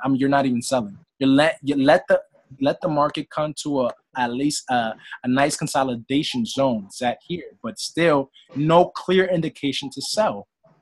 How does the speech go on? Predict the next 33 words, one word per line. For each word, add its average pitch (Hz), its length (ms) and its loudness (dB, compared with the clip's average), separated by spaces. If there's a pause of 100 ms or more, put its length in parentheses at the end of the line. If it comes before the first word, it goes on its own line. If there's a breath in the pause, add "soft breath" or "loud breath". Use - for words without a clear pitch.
(240)
Still 190 300 2
not 151 200 4
yet. 131 380 0
Wouldn't 143 240 0
even 135 100 0
be 127 60 -4
selling 120 260 -6
yet. 101 280 -10
The, 143 100 -2
all 170 260 0
these 220 220 4
impulses 180 720 -2
up. 156 300 -2 (680)
I - 20 0
mean, 127 340 0
yeah, 147 180 4
I'm, 147 160 0
I'm 156 120 0
not. 165 280 4 (340)
I 156 40 4
wanna 165 220 4
see 185 220 0
something, 165 460 0
a 147 120 2
clear 185 300 0
signal 156 480 0
to - 20 -20
tell 143 200 4
me 135 100 2
to 123 60 -2
sell. 123 360 2
There's 120 240 -6
no 135 460 4